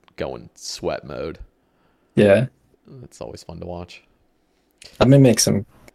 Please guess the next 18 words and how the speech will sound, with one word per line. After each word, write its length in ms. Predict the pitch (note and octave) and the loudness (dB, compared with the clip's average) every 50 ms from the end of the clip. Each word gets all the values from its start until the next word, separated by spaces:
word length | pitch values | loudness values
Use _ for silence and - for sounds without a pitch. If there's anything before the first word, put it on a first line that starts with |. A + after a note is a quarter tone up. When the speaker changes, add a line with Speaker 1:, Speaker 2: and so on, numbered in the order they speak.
| _ _ _ _ _ _ | _ _ _ _ _ _
Speaker 2:
some 480 | - - - G#2 G2+ G2+ G2+ G#2 G#2+ C3 | -10 -6 -4 -4 -4 -4 -4 -4 -6 -4
videos 380 | - F#2+ F#2 F2+ F2+ G2 G2+ - | -4 -2 -2 -2 -2 -2 -4 -4
about 220 | - A2+ - - | -4 -6 -6 -4
forestry 560 | - - F#2+ F#2 G2 G2+ - - A#2+ A2+ A2 | -2 0 0 2 0 -2 -4 -4 -4 -2 -2
or 80 | G#2 G#2 | -2 -4
something. 440 | - A2 G#2+ - G#2+ A2 A#2 A2 - - _ _ _ _ - | -4 -8 -8 -6 -6 -6 -6 -8 -12 -16 _ _ _ _ 0
I 40 | G#2+ | 2
don't 100 | B2+ C3+ | 4 6
know 80 | C3 | 4
if 120 | A#2+ - - | 4 4 4
I'll 120 | G2+ G2 | 2 2
really 220 | F#2 F#2 F2+ F#2 F#2 | 2 0 -2 -2 -2
do 160 | - F#2+ F#2+ | -2 -2 -2
it 80 | G2 G2+ | -2 -2
on 100 | G2+ G2 | -2 -2
my 120 | G2 G2 | -4 -6
main, 380 | G2 G2+ G2 G2 G#2 A2 G#2+ - - | -6 -6 -6 -6 -6 -8 -8 -8 -4
but 220 | - G2+ F#2 - | -2 -2 -2 -2